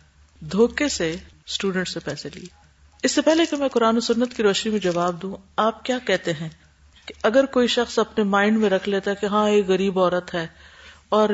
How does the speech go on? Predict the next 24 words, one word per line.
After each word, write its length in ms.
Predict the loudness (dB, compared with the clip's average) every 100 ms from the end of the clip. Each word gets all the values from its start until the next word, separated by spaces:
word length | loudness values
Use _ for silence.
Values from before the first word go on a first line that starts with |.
| 2
وہ 180 | 4 2
سوچ 380 | 4 4 4 2
کے 100 | -4
کسی 240 | -4 -4 -2
سے 140 | 0
پیسے 360 | 2 2 2 0
مانگتا 360 | 0 -2 -2 -2
ہے، 60 |
لیکن 260 | -2 -4 -2
مقصد 460 | -2 -2 0 0 0
یہ 140 | -4
ہے 180 | -2 -4
کہ 160 | 0
اس 160 | 0 0
سے 160 | 0 -2
پارٹی 400 | 0 0 -2 -6
کھانی 440 | -2 -2 0 -2 -4
ہے، 160 | -10 -16 -20 -20 -20 _ -14
کسی 220 | -6 0 2
ریسٹورینٹ 440 | 2 2 0 2
میں 100 | 0
جانا 420 | 0 -2 -2 -4
ہے 160 | -6 -4
یا 160 | -6